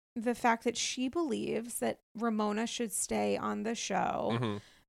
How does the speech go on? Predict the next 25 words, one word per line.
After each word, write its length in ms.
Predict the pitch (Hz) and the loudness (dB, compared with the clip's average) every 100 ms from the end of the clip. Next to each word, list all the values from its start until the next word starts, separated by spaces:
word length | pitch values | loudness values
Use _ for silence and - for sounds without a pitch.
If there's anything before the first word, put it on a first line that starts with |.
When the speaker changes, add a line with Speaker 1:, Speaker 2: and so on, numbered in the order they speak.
| _ - | _ -10
Speaker 1:
sort 340 | - 254 240 | 0 2 4
of 140 | 240 - | 2 2
connected 520 | 262 226 214 - 208 | -2 0 -2 -6 -4
to 240 | 240 226 - | 0 0 -2
her 140 | 233 220 | -2 0
belief 400 | 226 220 214 - | 0 0 -2 -2
that 140 | 214 | -4
she 240 | - 285 359 | -2 0 0
should 260 | - 226 | 0 -4
stay 220 | - 214 202 | 0 2 2
on 160 | 196 | 0
the 100 | 196 | -2
show. 480 | 208 208 208 202 240 - | -2 2 2 2 -2 -4
So 180 | - | 0
essentially, 640 | 220 226 220 220 240 214 208 233 | 0 0 -2 -2 -2 0 -2 -2
you 60 | |
know, 100 | 214 | -4
two 260 | 208 - 233 | -4 -4 -2
different 640 | 220 - 220 208 208 - | -2 -2 0 0 -2 -8
political 720 | - 233 233 233 226 214 208 - | -8 0 0 2 2 2 2 4
ideologies 720 | 208 202 208 208 202 202 196 | 2 4 4 4 2 -2 -2
or 80 | 202 | -4
personalities 1000 | 190 208 202 214 202 196 202 202 190 - - - - | -6 -6 -4 -2 0 0 2 2 0 -2 -10 -12 2
Speaker 2:
Right. 200 | 101 - | 2 2
Speaker 1:
both 540 | - 214 214 214 - | 4 6 6 0 -12